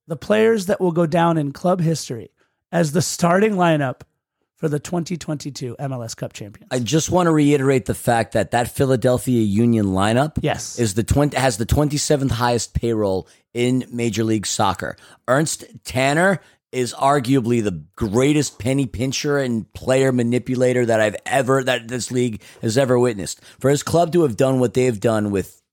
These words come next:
Speaker 2: that amount of salary, just unbelievable. The only two teams that had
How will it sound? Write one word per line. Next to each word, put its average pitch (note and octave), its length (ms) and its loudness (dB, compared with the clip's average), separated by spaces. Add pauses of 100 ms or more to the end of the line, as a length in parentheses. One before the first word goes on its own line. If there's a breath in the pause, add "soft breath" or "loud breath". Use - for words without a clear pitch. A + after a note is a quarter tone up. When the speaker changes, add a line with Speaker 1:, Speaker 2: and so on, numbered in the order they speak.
Speaker 2:
that B2+ 220 0
amount C3 240 2
of A2+ 80 -2
salary, B2+ 540 2 (220 soft breath)
just - 160 -8
unbelievable. B2 600 2
The G2+ 240 -6
only E3 300 2
two E3+ 240 -4
teams D#3+ 400 -2
that C3 160 -2
had A#2+ 340 -4